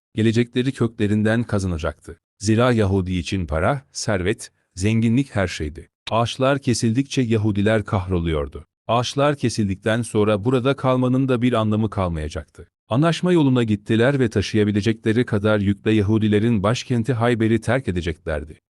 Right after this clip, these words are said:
"Sen de Hayber Savaşı'na katılmak istiyorsan bir ağaçla sen kes. Sen de bugün sövsen sesin Yahudi'ye ulaşmaz. Taş atsan İsrail'e ulaşmaz. Ok atsan Tel Aviv'e yetişmez.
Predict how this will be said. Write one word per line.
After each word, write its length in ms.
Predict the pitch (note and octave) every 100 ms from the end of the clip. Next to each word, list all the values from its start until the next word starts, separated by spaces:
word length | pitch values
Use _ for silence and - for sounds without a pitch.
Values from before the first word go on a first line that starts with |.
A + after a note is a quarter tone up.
| -
"Sen 280 | - E3+ E3+
de 100 | C#3+
Hayber 440 | A#2+ B2 A2+ D#3
Savaşı'na 480 | - C#3 C3 C#3 D#3
katılmak 440 | C#3 C3+ B2+ A#2+
istiyorsan 680 | A2+ - A2+ G#2+ B2 B2+ A2
bir 140 | A2 -
ağaçla 460 | G#2 A#2+ - A#2
sen 240 | - F2+ D#2
kes. 380 | D2+ - - - _ -
Sen 280 | C3+ E3
de 160 | D#3 C3
bugün 280 | C3+ B2 B2
sövsen 500 | - A#2 - B2+ C3+
sesin 380 | - A#2 C#3 B2
Yahudi'ye 460 | A2 B2 A2 C3
ulaşmaz. 640 | G2 F2+ - G2 F2+ - - _ -
Taş 220 | D#3+ D#3
atsan 400 | C3 A2 D#3 D#3+
İsrail'e 520 | A#2+ - C3 B2 A#2
ulaşmaz. 720 | A#2 G#2 F#2+ - G#2+ G2 - - _ -
Ok 200 | E3+ C#3+
atsan 360 | A#2 - C#3
Tel 260 | C3+ G#2+ G#2+
Aviv'e 240 | G#2+ A2+
yetişmez. 760 | A2+ F#2 G2 - F#2+ D#2 -